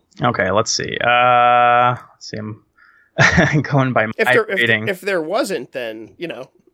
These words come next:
Speaker 2: <laughs>
Speaker 1: Well, like, um, I watched the nineteen sixty-four, uh, Japanese movie, Kwaidan, and it's
Speaker 2: Mm-hmm.
Speaker 1: like a, um,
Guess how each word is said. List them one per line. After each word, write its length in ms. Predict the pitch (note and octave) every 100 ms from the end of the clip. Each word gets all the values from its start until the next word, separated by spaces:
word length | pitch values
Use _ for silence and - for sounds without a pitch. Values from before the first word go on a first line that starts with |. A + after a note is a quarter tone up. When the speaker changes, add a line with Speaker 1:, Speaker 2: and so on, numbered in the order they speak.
| - -
Speaker 2:
<laughs> 80 | A3+ - F#3+
Speaker 1:
Well, 360 | F#3+ G3+ F#3+ F#3
like, 280 | D#3+ E3+ C#3
um, 720 | D3+ C#3+ C#3 C3+ B2+ A#2+ A#2+ -
I 100 | D#3
watched 400 | E3 D#3+ - -
the 80 |
nineteen 340 | C3+ C#3 C#3 C3+
sixty-four, 800 | - - C3 - B2+ C3 C3 B2+
uh, 240 | B2 A#2+
Japanese 420 | B2 A#2+ A#2+ B2
movie, 220 | A#2+ B2 A#2+
Kwaidan, 680 | - A2+ A2+ C3+ E3+ G3 - _ _ _ _ _
and 120 | C#3
it's 160 | C#3+ C#3
Speaker 2:
Mm-hmm. 60 |
Speaker 1:
like 200 | D#3+ C#3+ -
a, 600 | C#3+ C#3 C3+ B2+ B2 A#2
um, 680 | A2+ A2+ A2+ G#2+ G#2+ A2